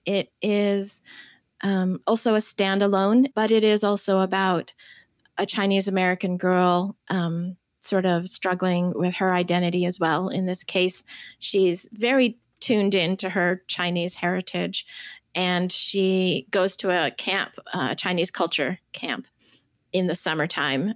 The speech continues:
uh, with a bunch of her friends, and they encounter, uh, a bunch of new girls who happen to be transracial Chinese adoptees.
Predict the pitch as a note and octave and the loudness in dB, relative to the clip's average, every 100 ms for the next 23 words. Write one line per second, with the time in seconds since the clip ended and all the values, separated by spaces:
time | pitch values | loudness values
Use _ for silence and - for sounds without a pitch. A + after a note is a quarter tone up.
0 | - F#3 D3+ F3+ G3 A#3+ C#4+ C4 B3+ A3 | -6 -4 -2 -2 0 0 0 0 0 -2
1 | G3+ G3 G#3 - - - E3+ E3+ F3 F3+ | -2 -2 -2 -6 -8 -4 -2 -2 -4 -8
2 | - - - - _ _ - G3+ F#3+ F#3+ | -14 -20 -20 -20 _ _ -8 -4 0 2
3 | F#3+ - F#3 F3+ - F3+ F3 - F3+ F3 | 2 0 -2 -4 -2 -2 0 0 2 2
4 | D#3+ - - F3+ F3 F3 A#3+ B3+ C#4 D#4 | 0 -2 -4 -2 0 -2 0 0 2 2
5 | F#4 G3 F#2+ - - _ A#3 G#3+ G#3 G#3 | 2 2 0 -4 -10 _ -2 0 -2 -4
6 | G#3 G3+ G3 F#3+ F#3 F#3 F#3 - - F#3+ | -6 -6 -2 0 0 -2 -4 -8 -8 -6
7 | F#3 - F#3 F3+ F3+ F3 - F3+ F3+ F3 | -6 -4 -4 -2 -4 -4 -4 -4 -4 -4
8 | - C3 - - F2 - | -6 -6 -6 -6 -6 -8